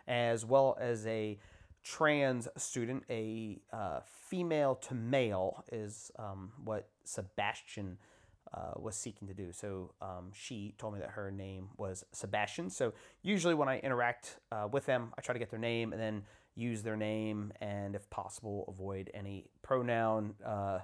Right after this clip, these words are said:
aspect, although she handled it very well when I referred to her as she. And, you know, I may have discussed this on this program before, but, uh, the basic idea is I believe the most respectful thing to do is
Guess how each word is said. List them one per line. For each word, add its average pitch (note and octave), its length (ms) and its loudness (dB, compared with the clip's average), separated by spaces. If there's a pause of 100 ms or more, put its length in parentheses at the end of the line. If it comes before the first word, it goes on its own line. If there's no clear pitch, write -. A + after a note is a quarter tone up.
(520)
aspect, D#3 440 4
although B2+ 180 6
she C3+ 280 -2
handled A#2+ 360 0
it G#2+ 80 -2
very A#2 180 2
well A2+ 240 4
when A2 120 0
I - 20 2
referred G2+ 320 -4
to G2 80 -8
her G2+ 300 -4
as - 260 -8
she. E3 500 -6 (360)
And, C3+ 520 6 (120)
you D#3 80 0
know, C#3 80 6
I B2+ 40 6
may D3+ 120 2
have A#2 100 4
discussed A2 320 -2
this - 140 -10
on G2+ 60 -10
this F#2 100 -8
program G2 300 -4
before, G#2+ 200 -4
but, G#2 240 -8
uh, G#2+ 160 -2
the A#2 80 -6
basic D#3 240 4
idea A2 380 0
is G#2 320 -4
I G2 100 -2
believe G#2 720 -6
the A2 60 -6
most G#2 260 -2
respectful A2 400 -4
thing G#2 200 -6
to G2 80 -6
do C#3 280 -4
is G2+ 340 -4